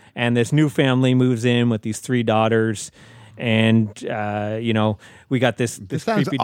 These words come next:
Speaker 1: dude.
Speaker 2: awesome. <laughs>
Speaker 1: Uh, he, he, he kinda becomes infatuated with one of the young girl, one, one of the young daughters, and wants her to be the princess of his wor-, of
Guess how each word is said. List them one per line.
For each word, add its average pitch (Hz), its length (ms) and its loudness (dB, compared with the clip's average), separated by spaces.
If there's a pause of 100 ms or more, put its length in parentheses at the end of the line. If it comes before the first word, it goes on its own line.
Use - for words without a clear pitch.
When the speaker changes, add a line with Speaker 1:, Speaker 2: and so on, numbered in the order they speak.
Speaker 1:
dude. 123 160 0
Speaker 2:
awesome. 117 280 -2
<laughs> - 40 -6
Speaker 1:
Uh, 160 360 2 (220)
he, 196 240 0
he, 180 400 0
he 208 180 -4
kinda 185 280 0
becomes 160 320 2
infatuated 143 760 0
with 127 240 -4
one 131 160 0
of 123 60 0
the 127 80 0
young 131 240 2
girl, 123 340 -2
one, 139 320 -2
one 131 100 2
of 131 60 0
the 127 80 0
young 120 240 0
daughters, 123 580 0
and 113 140 -2
wants 113 240 -4
her 127 140 -4
to 117 80 -2
be 117 240 0
the 107 100 -4
princess 120 640 0
of 113 100 -2
his 110 160 -2
wor-, 117 180 0
of 113 280 0